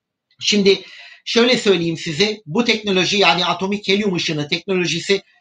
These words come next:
yani nasıl ki Sukhoi Su otuz beşlerde süper manevra yeteneği var, nasıl ki Amerikalıların F yirmi iki Raptor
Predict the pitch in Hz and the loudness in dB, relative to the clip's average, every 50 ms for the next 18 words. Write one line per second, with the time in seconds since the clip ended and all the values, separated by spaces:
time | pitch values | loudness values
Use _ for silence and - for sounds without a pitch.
0 | _ _ - 208 220 226 226 220 226 233 226 247 240 226 226 208 180 147 - _ | _ _ 2 4 4 4 2 0 0 0 0 0 -2 -2 0 0 -2 -2 -4 _
1 | _ _ _ - - 240 226 220 220 214 208 - - 214 208 190 190 190 190 170 | _ _ _ -6 -4 -4 -2 2 2 2 0 0 -2 0 2 2 2 0 -2 -2
2 | 160 202 185 - - 202 185 180 165 190 185 - - - - - 202 196 190 185 | -2 0 0 2 2 2 2 2 2 0 -2 -2 -4 -6 -2 0 0 2 2 0
3 | 180 170 175 180 190 196 185 175 170 - 185 170 170 165 160 156 151 151 - - | 0 2 2 2 2 2 0 0 -2 -2 0 0 2 2 4 4 2 2 0 -4
4 | - _ _ _ _ - 185 202 208 - 226 220 220 - 208 208 - 185 185 185 | -12 _ _ _ _ -2 -2 0 0 0 -4 -4 -2 -2 -2 -2 0 0 2 2
5 | 190 185 202 190 208 196 190 196 190 190 196 - 180 170 170 - 190 190 175 185 | 2 2 2 0 0 2 2 2 0 -2 -4 -6 -6 -6 -4 -2 0 0 0 0
6 | 190 180 - - 190 151 170 185 208 - - 196 185 165 | -2 -4 -2 -2 0 2 2 0 0 0 -2 -2 -2 -2